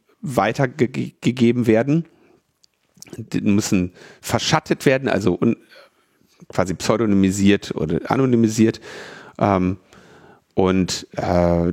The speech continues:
diese Kraft muss, oder diese Entscheidungshoheit muss natürlich bei den, äh, Nutzerinnen und Nutzern sein. Es muss der Interessenskonflikt,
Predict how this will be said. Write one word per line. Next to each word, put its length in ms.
diese 260
Kraft 440
muss, 220
oder 200
diese 260
Entscheidungshoheit 800
muss 160
natürlich 340
bei 160
den, 340
äh, 180
Nutzerinnen 520
und 100
Nutzern 360
sein. 240
Es 200
muss 180
der 220
Interessenskonflikt, 1160